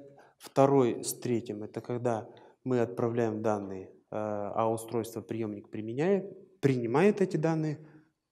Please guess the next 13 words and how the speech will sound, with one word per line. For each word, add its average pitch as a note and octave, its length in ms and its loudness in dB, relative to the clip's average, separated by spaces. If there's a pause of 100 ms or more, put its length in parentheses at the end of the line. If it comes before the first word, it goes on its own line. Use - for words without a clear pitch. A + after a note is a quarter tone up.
(320)
И C#3+ 120 2
когда B2 340 2
у - 20 0
нас A#2+ 320 -4
устройство, A2 880 -4 (840)
а, G#2+ 420 -4
отправляет A#2 540 0
данные, C#3+ 380 0 (120)
мы C3 480 0 (400)
принимаем B2+ 500 -2
его C3 300 -2
на, A#2+ 340 -6 (1160)
а, G#2 460 -6